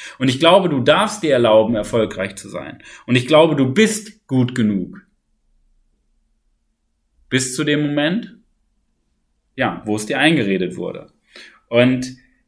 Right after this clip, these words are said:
die Kunst ist es jetzt für dich, wenn du mal an das Jahr zweitausendeinundzwanzig denkst. Ja?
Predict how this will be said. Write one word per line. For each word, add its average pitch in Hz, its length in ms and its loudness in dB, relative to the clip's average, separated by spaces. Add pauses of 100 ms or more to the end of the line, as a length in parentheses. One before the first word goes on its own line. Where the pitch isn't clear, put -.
(240)
die 127 120 -6
Kunst - 440 4
ist 123 200 -2
es - 180 -4
jetzt 92 260 0
für 104 160 -6
dich, 85 420 -10
wenn 131 120 4
du 170 60 4
mal 175 140 4
an 185 60 2
das 170 160 2
Jahr 170 140 4
zweitausendeinundzwanzig 127 1300 0
denkst. - 320 -20 (400)
Ja? 120 380 -6